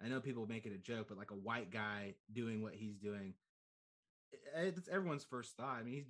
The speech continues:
really destroying people. You can't guard him. He's gonna see double teams, even with O B J there. It, it's amazing. I think I had a stats here. He's got over one thousand yards, seventy-four receptions, and ten T Ds, all first in the N F L.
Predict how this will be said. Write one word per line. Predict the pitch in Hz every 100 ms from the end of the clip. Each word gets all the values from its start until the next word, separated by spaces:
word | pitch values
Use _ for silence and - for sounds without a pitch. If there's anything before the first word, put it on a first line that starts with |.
| 120
really | 123 143
destroying | 107 101 - 113 131
people. | - 95 95 90
You | 95
can't | 101 127 135
guard | 110 104
him. | 101 107 113 _ _ _
He's | 113
gonna | 113 131
see | 131 131
double | 117 104 107
teams, | 113 107 113
even | 123
with | 127 120
O | 117
B | 113
J | 101 107 107
there. | 92 92
It, | 101 -
it's | 131
amazing. | 139 113 123 104 95 _ _ _
I | 117
think | 120 113 - _ -
I |
had | 127
a | 110
stats | - 113 113
here. |
He's | 113
got | 120 120
over | 120
one | 117 117
thousand | 117 113 107
yards, | 107 104 101
seventy-four | - 143 143 135 123 123
receptions, | 113 113 104 - 104
and | 98 95
ten | 117 110
T | 104
Ds, | 104 95
all | - 107 110 107
first | - 107 104
in | 98
the | 95
N | 92
F | - 87
L. | 85